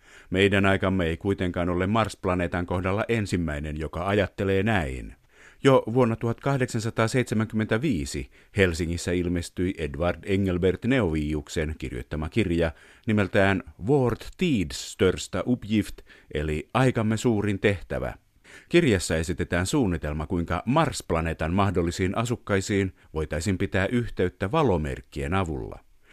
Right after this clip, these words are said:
Kirja herätti aikanaan runsaasti huomiota ja se käännettiin myös saksaksi, ranskaksi ja venäjäksi. Kirjan kirjoittaja ei ollut kuka tahansa yksityisajattelija. Reilu vuosikymmen aiemmin tämä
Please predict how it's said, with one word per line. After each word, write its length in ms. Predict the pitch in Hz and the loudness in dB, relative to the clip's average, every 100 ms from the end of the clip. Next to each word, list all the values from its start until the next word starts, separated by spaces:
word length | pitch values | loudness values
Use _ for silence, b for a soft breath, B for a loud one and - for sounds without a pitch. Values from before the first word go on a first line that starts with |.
| B B | B B
Kirja 320 | 113 110 104 | 4 6 6
herätti 380 | 107 104 104 92 | 6 2 2 0
aikanaan 440 | 76 90 98 95 | 0 0 0 0
runsaasti 520 | 92 113 104 92 - 101 | 0 -2 0 -2 -2 -4
huomiota 600 | 131 117 98 95 90 90 | 2 4 4 0 0 0
ja 180 | 92 | 0
se 180 | 92 87 | 0 -4
käännettiin 600 | - 65 62 67 - 85 | -4 -6 -6 -10 -6 -4
myös 240 | 95 101 - | -2 -2 -2
saksaksi, 640 | 131 - 113 - - 98 - | -4 -2 -6 -4 -6 -6 -4
ranskaksi 640 | 104 101 87 90 - - 82 | 0 0 0 -8 -8 -10 -2
ja 160 | 92 | 0
venäjäksi. 680 | 101 95 71 60 - - - - _ _ _ B B - | 2 2 -2 -8 -12 -16 -18 -20 _ _ _ B B 0
Kirjan 320 | 123 107 98 | 4 4 4
kirjoittaja 640 | 127 120 113 101 107 104 98 | 4 4 4 2 2 4 4
ei 180 | 92 | 4
ollut 260 | 69 78 82 | 2 -4 -2
kuka 220 | 110 107 | -2 0
tahansa 340 | - 92 87 104 | 0 0 0 0
yksityisajattelija. 1080 | 113 - 82 73 67 65 58 - 53 50 - _ _ B B B | -2 -2 -6 -4 -6 -8 -10 -14 -14 -14 -18 _ _ B B B
Reilu 320 | 113 123 117 | 4 6 6
vuosikymmen 580 | 117 131 127 113 104 107 | 4 2 2 0 2 2
aiemmin 420 | 143 131 90 80 | 2 2 2 0
tämä 260 | 76 80 78 | -2 -2 -2